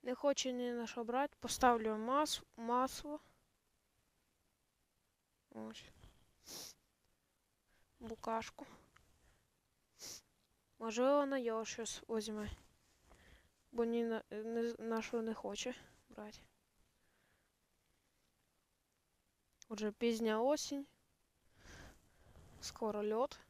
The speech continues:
Це, напевно... останній.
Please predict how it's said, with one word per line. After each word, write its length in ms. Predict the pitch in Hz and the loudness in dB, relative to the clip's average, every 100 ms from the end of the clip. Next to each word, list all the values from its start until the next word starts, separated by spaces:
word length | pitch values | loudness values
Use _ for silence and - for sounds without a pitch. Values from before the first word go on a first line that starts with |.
| _ _ _ _ _ _ _ _ _ _ _ _ _ _ _ _ _ _ _ _ | _ _ _ _ _ _ _ _ _ _ _ _ _ _ _ _ _ _ _ _
Це, 120 | - | -6
напевно... 560 | 226 226 240 233 226 226 - - - - - - - - - - - _ _ | -4 -2 0 0 0 -6 -8 -20 -20 -20 -20 -20 -20 -20 -20 -20 -20 _ _
останній. 840 | 240 - - 220 208 208 220 - | -2 0 0 0 0 -4 -8 -12